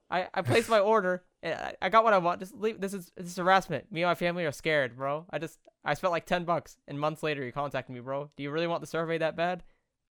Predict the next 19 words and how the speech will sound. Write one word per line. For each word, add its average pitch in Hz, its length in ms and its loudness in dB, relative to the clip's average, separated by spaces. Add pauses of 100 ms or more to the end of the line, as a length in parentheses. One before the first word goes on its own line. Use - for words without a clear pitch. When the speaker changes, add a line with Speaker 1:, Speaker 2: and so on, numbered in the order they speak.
(420)
Speaker 2:
I 131 60 -2
haven't 170 280 -2
checked - 540 -4
my, 113 320 -6
uh, 101 560 -4 (120)
my 123 280 -4 (360)
voicemail 165 680 -4
in 165 60 -2
a 165 60 0
long 165 280 0
time, 170 480 0 (280)
but 131 140 4
I'm 113 280 -2 (100)
willing 135 360 2
to 131 100 -4
bet 110 260 -4
that 101 100 -4
it's 95 220 -10
the, 101 360 -12